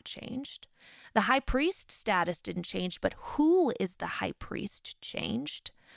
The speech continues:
Who are the high priests, right? We are supposed to be a nation of priests, a set-apart people.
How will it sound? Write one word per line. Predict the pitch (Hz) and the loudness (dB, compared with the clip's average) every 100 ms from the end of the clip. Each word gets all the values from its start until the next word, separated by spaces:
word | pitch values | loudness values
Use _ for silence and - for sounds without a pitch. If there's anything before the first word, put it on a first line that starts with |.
| - | -6
Who | - 339 | 2 6
are | 294 | 6
the | 214 | 4
high | 190 202 | 2 2
priests, | - 202 294 262 - | 2 0 0 -2 0
right? | 180 196 | 2 2
We | 185 262 | 2 2
are | 262 | 2
supposed | - 240 247 - | 0 0 -2 -2
to | |
be | 214 240 | -2 0
a | 233 240 | 2 2
nation | 226 208 240 - 254 240 - | 2 2 2 2 0 0 0
of | 220 _ | -2 _
priests, | - 208 226 277 - - - - - - | -4 0 2 4 4 2 0 -6 -16 -2
a | - 233 | 2 2
set-apart | - 226 247 262 - 247 - | 2 2 4 4 4 4 2
people. | - 247 - 175 147 | 2 2 6 6 4